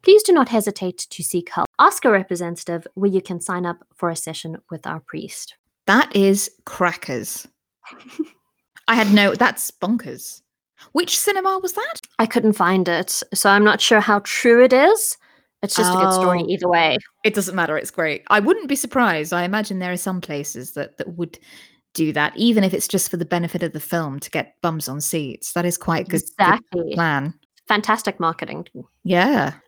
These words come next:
Speaker 1: I'm sure that there's someone who's going to be upset by, you know, me equating, um, having a priest there to marketing and marketing gimmick. But anyway, moving on. Um,
Speaker 2: <laughs>
Speaker 1: uh, the last fact,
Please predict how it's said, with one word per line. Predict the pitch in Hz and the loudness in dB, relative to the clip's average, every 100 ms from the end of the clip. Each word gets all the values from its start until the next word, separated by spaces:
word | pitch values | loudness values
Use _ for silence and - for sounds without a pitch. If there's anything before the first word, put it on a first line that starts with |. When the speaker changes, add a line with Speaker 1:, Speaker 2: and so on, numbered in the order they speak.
| _ | _
Speaker 1:
I'm | 185 | -8
sure | 180 185 | -4 -4
that | 180 180 | -4 -6
there's | 175 | -6
someone | 185 175 170 | -4 -4 -4
who's | 175 160 | -6 -8
going | 170 165 | -6 -6
to | - | -8
be | - 165 | -10 -8
upset | 156 - 196 180 - | -8 -6 -6 -6 -6
by, | 160 - - - | -10 -12 -18 -16
you | - | -12
know, | - 175 - | -12 -12 -10
me | 170 160 - _ | -8 -8 -10 _
equating, | - 175 165 - 160 156 _ _ _ _ _ _ - | -6 -4 -4 -6 -10 -12 _ _ _ _ _ _ -10
um, | 160 156 - | -8 -8 -10
having | - 170 165 | -8 -4 -4
a | |
priest | 160 - 170 - | -4 -4 -2 -4
there | 156 156 | -6 -8
to | - 160 160 156 | -8 -8 -8 -4
marketing | 180 180 175 - 151 180 - _ | -2 -2 -6 -10 -10 -10 -14 _
and | 165 165 156 _ | -10 -8 -10 _
marketing | - 165 160 170 | -14 -12 -10 -6
gimmick. | 180 175 - | -2 -2 -2
But | 202 202 - - - | -4 -4 -10 -12 -4
anyway, | - 453 196 175 - _ - | 6 8 8 4 -2 _ 2
moving | 320 214 | 6 6
on. | 180 196 - - - - - | 4 -2 -8 -14 -20 -4 2
Um, | 208 208 202 240 - | 4 4 2 -2 -6
Speaker 2:
<laughs> | - 214 | -4 2
Speaker 1:
uh, | 208 208 | 4 4
the | 214 | 4
last | 202 202 262 - | 6 6 4 0
fact, | - 240 - - - | -4 -4 -6 -16 -20